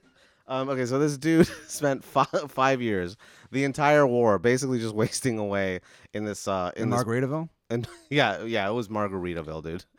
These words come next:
Speaker 2: It was,
Speaker 1: <laughs> It
Speaker 2: but
Speaker 1: was
Speaker 2: as
Speaker 1: the
Speaker 2: far
Speaker 1: be-,
Speaker 2: as
Speaker 1: the best place you could
Speaker 2: P O W
Speaker 1: hang out.
Speaker 2: camps go, it's pretty much the Margaritaville of the
Speaker 1: <laughs> It wasn't.
Speaker 2: of
Speaker 1: Um, <laughs>
Speaker 2: the
Speaker 1: it was, like,
Speaker 2: P O W community.
Speaker 1: he, he, so <laughs> here's the thing, shocker, the Germans didn't really treat, uh,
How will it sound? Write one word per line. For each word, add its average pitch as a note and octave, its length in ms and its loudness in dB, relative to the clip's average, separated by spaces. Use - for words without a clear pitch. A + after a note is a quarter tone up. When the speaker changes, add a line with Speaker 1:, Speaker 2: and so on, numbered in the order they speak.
Speaker 2:
It E3 80 4
was, B3 160 6
Speaker 1:
<laughs> - 0 -
It C3 120 2
Speaker 2:
but - 40 0
Speaker 1:
was A#3+ 220 6
Speaker 2:
as A3+ 140 6
Speaker 1:
the D#3+ 60 4
Speaker 2:
far C#4 140 8
Speaker 1:
be-, A#2+ 60 10
Speaker 2:
as B2 140 4
Speaker 1:
the C3+ 100 2
best A2+ 340 -2
place F#2 280 -2
you G3+ 100 6
could F3 80 6
Speaker 2:
P F#3 40 4
O F#3 40 8
W D#3+ 160 4
Speaker 1:
hang - 100 -2
out. - 20 2
Speaker 2:
camps B2 240 -2
go, C3+ 320 4
it's A2 120 -2
pretty D3 180 0
much A#2+ 140 -4
the A#2 100 -4
Margaritaville G#2+ 760 -2
of G2+ 200 -2
the F#2+ 300 -6
Speaker 1:
<laughs> - 140 -18
It C#3 60 2
wasn't. G2 520 0
Speaker 2:
of A2 100 2
Speaker 1:
Um, A#2+ 340 6
<laughs> - 180 -8
Speaker 2:
the E3+ 80 4
Speaker 1:
it C#3+ 120 4
was, D3 200 2
like, D3 160 8
Speaker 2:
P - 40 4
O - 40 4
W B2 160 0
community. B2+ 480 -6
Speaker 1:
he, C3+ 260 -6
he, G3 340 -10
so D#3+ 340 2
<laughs> - 320 -12
here's E3 180 2
the D3+ 60 -6
thing, C#3 180 -2
shocker, D#3+ 580 0
the B2+ 80 -2
Germans D3 420 2
didn't C#3 280 -4
really A#2 260 2
treat, A2+ 400 -6
uh, F2 320 -4